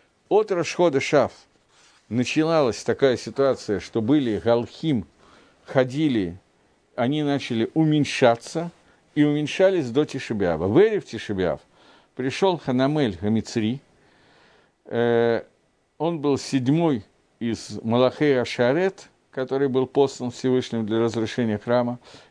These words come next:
и спустил их внутрь земли, сделал так, что они ушли под землю.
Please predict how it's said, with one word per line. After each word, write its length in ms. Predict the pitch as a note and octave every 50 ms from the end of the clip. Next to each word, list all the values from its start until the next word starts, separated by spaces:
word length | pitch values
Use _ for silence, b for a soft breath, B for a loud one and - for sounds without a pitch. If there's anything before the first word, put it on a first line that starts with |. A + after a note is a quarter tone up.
| _ -
и 80 | C#3
спустил 640 | B2 - - - C#3 B2 - - - E3+ G3 F#3+ F3
их 140 | E3 E3 -
внутрь 400 | A#2 A#2 A#2+ C3 C3+ - B2 A2+
земли, 400 | G#2 G#2 A2 A2+ G2+ F2 D#2+ D2+ - _ _
сделал 340 | - F2+ F2 G#2 B2 B2+ B2
так, 240 | B2 - D#3 D#3+ D3
что 160 | - - A#2+
они 100 | A2+ G#2+
ушли 260 | G#2 G#2 - - A#2
под 220 | G#2+ - G2+ F#2+ F2
землю. 320 | E2+ D#2 D2 C#2 C2+ C#2